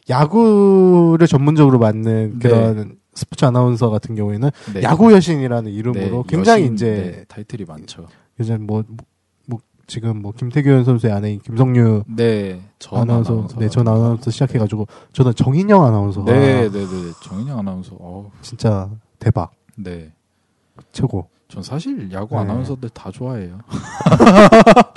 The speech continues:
Speaker 1: 그, 그래가지고 진짜
Speaker 2: 네.
Speaker 1: 연상은 아나운서, 저, 저는 이제
Speaker 2: 네.
Speaker 1: 이렇게 야구를 이렇게 즐겨보는 사람이 아니기 때문에 잘 몰랐었거든요.
Speaker 2: 네, 네.
Speaker 1: 사실 정인영 아나운서도 맥심 나온 거 보고.
Speaker 2: 음, 아, 그때, 아, 제가, 저 아마 그때 군인이었을 거예요. 그때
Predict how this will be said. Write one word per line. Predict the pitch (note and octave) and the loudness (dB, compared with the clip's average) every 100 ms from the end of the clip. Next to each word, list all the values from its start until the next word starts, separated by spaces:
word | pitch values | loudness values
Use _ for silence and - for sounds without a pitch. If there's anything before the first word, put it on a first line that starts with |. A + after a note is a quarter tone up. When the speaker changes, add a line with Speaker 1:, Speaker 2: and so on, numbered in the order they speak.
| C4 - - - E4 - | -8 -4 -4 -4 -8 -4
Speaker 1:
그, | - F3+ | 2 2
그래가지고 | E3+ A3 B3+ G#3+ F#3 | 4 4 6 6 4
진짜 | D#3+ - | 0 0
Speaker 2:
네. | A#2+ | 2
Speaker 1:
연상은 | C3 G3+ G3+ D#3+ | 4 4 4 4
아나운서, | B2 B2+ B2 B2+ | 2 -2 -2 -4
저, | A#2 D#3+ E3+ | 0 0 0
저는 | - E3 E3 | -2 0 0
이제 | A#2+ A#2 G#2+ _ | -2 -4 -6 _
Speaker 2:
네. | G#2 | -10
Speaker 1:
이렇게 | G2 A#2+ | -4 -2
야구를 | A2 B2+ C#3+ D3 C#3 B2 | 0 2 4 6 6 4
이렇게 | G#2+ B2 A2 _ | 0 -4 -8 _
즐겨보는 | - C#3 D#3 C#3+ B2 B2 | -2 4 6 6 4 2
사람이 | D3 C#3+ | 2 2
아니기 | G2 G#2 B2+ | 0 -2 -4
때문에 | A#2 A2 G#2+ A2 | -4 -6 -6 -8
잘 | B2+ | -6
몰랐었거든요. | G#2 C3 F3 - G2+ F#2 F2 F#2 | 0 0 0 -4 -8 -10 -8 -2
Speaker 2:
네, | A#2 G2 | -2 -2
네. | F2 E2 D#2 - | -6 -12 -16 -4
Speaker 1:
사실 | G3+ G3+ | -2 2
정인영 | C#3 F3+ G3+ | 2 2 2
아나운서도 | A#2+ B2+ C3 G2+ | 2 0 -2 -6
맥심 | G#2+ - | -8 -2
나온 | G3 F3+ | 0 4
거 | |
보고. | - - - | 6 6 4
Speaker 2:
음, | G2+ G#2+ A2+ A#2+ B2+ C3 A#2+ - _ _ _ | -6 -4 -4 -2 -2 -2 -4 -10 _ _ _
아, | B2 | -10
그때, | F#4+ G4+ F#3 D#3 - A4 - - _ _ - | -6 -2 0 2 2 0 0 -6 _ _ 0
아, | F#3 | 0
제가, | C3+ D#3+ D3 | 2 0 0
저 | - - E3 | -2 2 4
아마 | D#3+ F#3 | 4 2
그때 | D4+ - | 2 0
군인이었을 | - F#4+ F#3+ A4 A4 B3 | 2 4 6 6 6 4
거예요. | G4+ A2+ | 2 2
그때 | G#4 D3 A2+ | 2 2 0